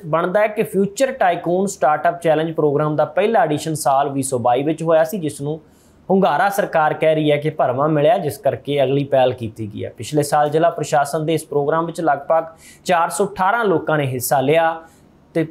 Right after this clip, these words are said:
ਕਾਰੋਬਾਰੀ ਸੰਬੰਧੀ ਆਪਣੇ ਵਿਚਾਰ ਸਾਂਝੇ ਕੀਤੇ ਸਨ। ਜ਼ਿਲ੍ਹਾ ਪ੍ਰਸ਼ਾਸਨ ਨੇ ਸਾਰੀਆਂ ਚਾਰ ਸ਼੍ਰੇਣੀਆਂ ਵਿੱਚ ਚਾਰ ਜੇਤੂਆਂ ਦਾ ਐਲਾਨ ਕੀਤਾ, ਜਿਨ੍ਹਾਂ ਨੂੰ ਰਾਜ ਸਰਕਾਰ ਤੇ ਜ਼ਿਲ੍ਹਾ ਪ੍ਰਸ਼ਾਸਨ ਵੱਲੋਂ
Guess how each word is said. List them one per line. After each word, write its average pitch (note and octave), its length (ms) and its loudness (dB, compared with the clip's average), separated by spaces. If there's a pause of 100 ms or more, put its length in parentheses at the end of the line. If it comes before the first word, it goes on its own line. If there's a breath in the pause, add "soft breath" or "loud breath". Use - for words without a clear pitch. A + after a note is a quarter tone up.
(100)
ਕਾਰੋਬਾਰੀ G3+ 500 2
ਸੰਬੰਧੀ F3+ 360 0
ਆਪਣੇ E3 260 2
ਵਿਚਾਰ C#3 320 2
ਸਾਂਝੇ F3+ 360 0
ਕੀਤੇ F#3 320 -2
ਸਨ। G3+ 240 -2
ਜ਼ਿਲ੍ਹਾ E3 200 2
ਪ੍ਰਸ਼ਾਸਨ C#3+ 480 -2
ਨੇ D3+ 100 -2
ਸਾਰੀਆਂ G3 420 0
ਚਾਰ D#3+ 300 2
ਸ਼੍ਰੇਣੀਆਂ C#3+ 420 -4
ਵਿੱਚ C#3+ 300 -6 (100)
ਚਾਰ F#3+ 280 2
ਜੇਤੂਆਂ C3+ 480 -6
ਦਾ A#2+ 300 0
ਐਲਾਨ C3+ 300 0
ਕੀਤਾ, G#2+ 360 -6
ਜਿਨ੍ਹਾਂ C3 260 -6
ਨੂੰ C3 100 -8
ਰਾਜ B2 200 2
ਸਰਕਾਰ D#3 380 0
ਤੇ F#3 140 -8
ਜ਼ਿਲ੍ਹਾ C3 220 0
ਪ੍ਰਸ਼ਾਸਨ B2 500 -6
ਵੱਲੋਂ D3 300 -4